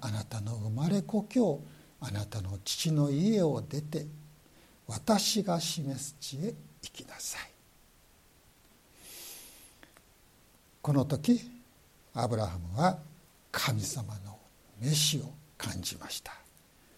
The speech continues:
そして、それに応えて一歩を踏み出しました。神様は私たちの人生に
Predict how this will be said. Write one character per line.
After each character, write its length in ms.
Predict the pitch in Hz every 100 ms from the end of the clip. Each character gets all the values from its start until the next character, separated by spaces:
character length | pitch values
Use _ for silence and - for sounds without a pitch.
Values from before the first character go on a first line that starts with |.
| - -
そ 140 | 269
し 80 | -
て、 180 | 180 147 - - -
そ 200 | - 180
れ 100 | 151
に 100 | 147
応 200 | 147 -
え 220 | 123 92 -
て 220 | 190 226 - - - - -
一 100 | - - -
歩 100 | 123 226
を 120 | 254 - -
踏 200 | - 117
み 60 | -
出 140 | -
し 120 | -
ま 80 | -
し 120 | -
た。 80 | - - - - _ _ _ _ _ - - - - - - - - - - -
神 200 | 240 233
様 240 | 175 147
は 320 | 139 135 131 - - - - - - - -
私 320 | 147 170 -
た 120 | 160
ち 140 | 151
の 140 | 135 117
人 220 | 135 135
生 260 | - 143 123
に 220 | 170